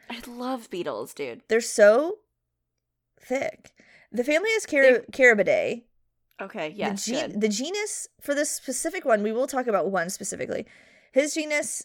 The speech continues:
Speaker 2: um, you know, I can't read, is, like, uh, fucking, you know what? I've
Speaker 1: Sound
Speaker 2: written
Speaker 1: it
Speaker 2: down
Speaker 1: out.
Speaker 2: two different things, which is confusing to me. But Rivis-,
Speaker 1: Oh, no.
Speaker 2: Rivicindella hudsoni? That just sounds like
Speaker 1: Oh.
Speaker 2: the Hudson River, doesn't it? Now that I
Speaker 1: It
Speaker 2: say it out
Speaker 1: does.
Speaker 2: loud. <laughs>
Speaker 1: Hudsoni.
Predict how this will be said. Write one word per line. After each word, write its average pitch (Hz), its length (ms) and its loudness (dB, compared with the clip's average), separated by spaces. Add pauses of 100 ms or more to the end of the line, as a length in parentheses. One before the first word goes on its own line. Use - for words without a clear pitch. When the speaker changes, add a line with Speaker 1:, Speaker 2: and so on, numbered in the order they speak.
(120)
Speaker 2:
um, 202 380 2
you 226 80 -4
know, 220 100 2
I 202 60 0
can't 202 160 -4
read, - 280 -12
is, 214 460 2
like, 190 300 2 (760)
uh, 60 480 -4 (420)
fucking, 190 560 -6 (760)
you 226 80 -4
know 285 100 0
what? 359 120 4
I've 220 80 2
Speaker 1:
Sound 214 80 0
Speaker 2:
written 311 180 0
Speaker 1:
it 311 40 -6
Speaker 2:
down 262 160 4
Speaker 1:
out. 214 80 -4
Speaker 2:
two 285 160 -4
different 269 300 -6
things, 190 280 -2
which 202 140 -10
is 190 140 -10
confusing 202 420 -4
to 180 80 -12
me. 180 120 -14 (360)
But 196 180 4
Rivis-, 202 480 2
Speaker 1:
Oh, - 80 -18 (100)
no. - 80 -10 (120)
Speaker 2:
Rivicindella 240 680 4
hudsoni? 240 600 2 (340)
That 269 120 -4
just 302 120 -10
sounds 180 200 -2
like 185 140 2
Speaker 1:
Oh. 208 220 -8
Speaker 2:
the 202 120 -2
Hudson 202 260 0
River, 226 260 0
doesn't 220 240 0
it? - 100 -14
Now 190 120 0
that 180 100 4
I 180 40 4
Speaker 1:
It 180 160 -4 (120)
Speaker 2:
say - 160 0
it 190 40 6
out 214 180 4
Speaker 1:
does. - 0 -
Speaker 2:
loud. 247 260 4 (220)
<laughs> - 180 -20
Speaker 1:
Hudsoni. - 840 -10